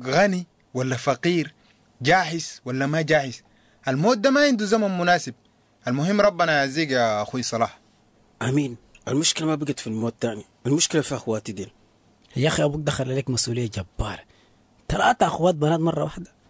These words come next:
Speaker 3: تعرف لك يا أخوي، تقعد تبارك جداد، حتمشي الكوشة يا صاحبي.
Speaker 2: قصدك شنو؟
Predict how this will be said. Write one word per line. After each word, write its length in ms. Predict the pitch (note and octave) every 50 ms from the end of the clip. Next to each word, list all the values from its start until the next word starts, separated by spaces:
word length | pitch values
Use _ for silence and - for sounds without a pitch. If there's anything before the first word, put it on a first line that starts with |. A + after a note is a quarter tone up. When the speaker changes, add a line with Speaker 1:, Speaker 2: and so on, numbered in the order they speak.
| _ _ _ _
Speaker 3:
تعرف 200 | - F#3+ G3 G#3+
لك 180 | A3 A3 A3+ G3+
يا 400 | F#3 F3+ F3 F3 E3 D#3+ D#3+ D#3+
أخوي، 260 | - - D#3+ C#3+ - - - - _ _ _ -
تقعد 220 | G3 F#3+ G#3 G3+ -
تبارك 360 | - F3 F3+ G3+ G#3 G3 F3+
جداد، 380 | D#3 D3+ E3+ E3+ G#3+ A3+ B3 - -
حتمشي 500 | - - A#3+ C4 - D#4 D#4 C#4 - B3
الكوشة 320 | G#3 - A#3+ A3 - -
يا 100 | C#3+ A#2+
صاحبي. 360 | A2 - - - - - - _ - _ _ _ _ _ _ _ - C3+
Speaker 2:
قصدك 300 | F#3+ F#3+ - - - -
شنو؟ 200 | - - B2+ A#2+